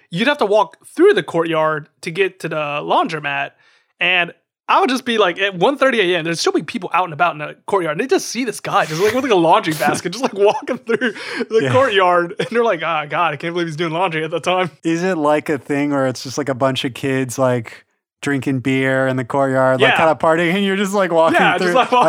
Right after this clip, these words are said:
Speaker 2: "Uh,
Speaker 1: through with, like, a
Speaker 2: excuse
Speaker 1: laundry
Speaker 2: me," <laughs> breaking up,
Speaker 1: Yeah.
Speaker 2: breaking up the beer pong table, like,
Speaker 1: <laughs>
Speaker 2: got a huge <laughs> laundry list. That's funny. Um, what is the substance of this scene? They learn that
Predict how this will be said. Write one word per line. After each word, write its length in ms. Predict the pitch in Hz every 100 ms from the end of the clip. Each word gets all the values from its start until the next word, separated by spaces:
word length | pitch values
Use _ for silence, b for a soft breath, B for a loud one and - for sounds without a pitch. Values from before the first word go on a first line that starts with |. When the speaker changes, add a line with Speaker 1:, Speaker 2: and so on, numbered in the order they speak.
| 165
Speaker 2:
"Uh, 20 |
Speaker 1:
through 120 | -
with, 80 | 233
like, 100 | 180
a 40 | 190
Speaker 2:
excuse 60 |
Speaker 1:
laundry 540 | 190 185 185 185 185 160
Speaker 2:
me," 60 | 170
<laughs> 80 |
breaking 220 | 143 156 240
up, 180 | 156 156
Speaker 1:
Yeah. 60 |
Speaker 2:
breaking 220 | 147 156 160
up 80 |
the 80 | 143
beer 220 | 127 135
pong 260 | 139 151 143
table, 300 | 147 143 139 143
like, 160 | 135
Speaker 1:
<laughs> 500 | 127 - - - -
Speaker 2:
got 100 | 147
a 40 | 135
huge 500 | - 156 143 127 - 170
<laughs> 80 |
laundry 340 | 143 131 135 135
list. 160 | 135 139
That's 160 | 135
funny. 260 | - 120 117 B B B B B
Um, 480 | 151 156 151 143 131 _ _ _
what 160 | - 240
is 100 | 262
the 100 | 226
substance 540 | - 175 160 - 147
of 140 | 147 120
this 160 | 127
scene? 480 | - - 117 107 113
They 160 | 131 135
learn 440 | 143 160 185 196
that 500 | 156 156 156 151 143